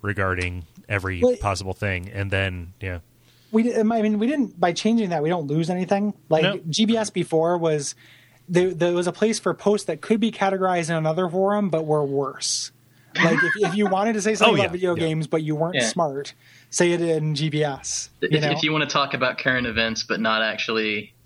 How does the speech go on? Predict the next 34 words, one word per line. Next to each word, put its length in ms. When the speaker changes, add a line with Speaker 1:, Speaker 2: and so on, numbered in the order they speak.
Speaker 1:
Like, 140
Speaker 3:
have 60
Speaker 2:
Yeah. 260
Speaker 1:
like, 220
care 240
Speaker 3:
a 20
Speaker 1:
or 40
do 40
Speaker 3:
viable 160
opinion 240
Speaker 1:
research. 560
Speaker 3:
or 80
type 240
Speaker 1:
Yeah. 80
Speaker 3:
more 160
than 100
a 60
sentence 340
about 300
it, 140
then 280
Speaker 2:
Yeah. 280
Speaker 3:
G 140
B 160
S, 220
by 100
all 160
means, 420
yeah. 140
Speaker 1:
And 80
not 220
D 160
and 100
D, 220